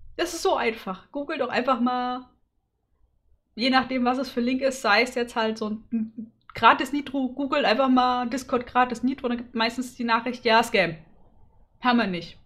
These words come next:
Gibt's nicht, existiert nicht, wir kommen auf dubiose Sachen. Oder halt auch der, der belebte, äh, Gutschein, Sie haben was gewonnen, was momentan sehr viel bei WhatsApp rumgeht bei mir.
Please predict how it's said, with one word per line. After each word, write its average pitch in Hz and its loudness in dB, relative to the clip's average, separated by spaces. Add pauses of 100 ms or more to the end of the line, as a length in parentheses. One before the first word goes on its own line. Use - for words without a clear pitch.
(640)
Gibt's 262 -4
nicht, 190 -10
existiert 247 -6
nicht, 208 -8
wir 196 -6
kommen 226 -4
auf 226 -4 (180)
dubiose 247 0
Sachen. 185 -4 (1400)
Oder 196 4
halt 190 6
auch 202 2
der, 196 0
der 180 -4 (360)
belebte, 247 2
äh, 180 -2 (120)
Gutschein, 381 4
Sie 311 2
haben 330 8
was 330 2
gewonnen, 320 2
was 240 -2
momentan 233 -2
sehr 220 -2
viel 247 -2
bei 233 2
WhatsApp - 0
rumgeht 190 -4
bei 170 -6
mir. 175 -4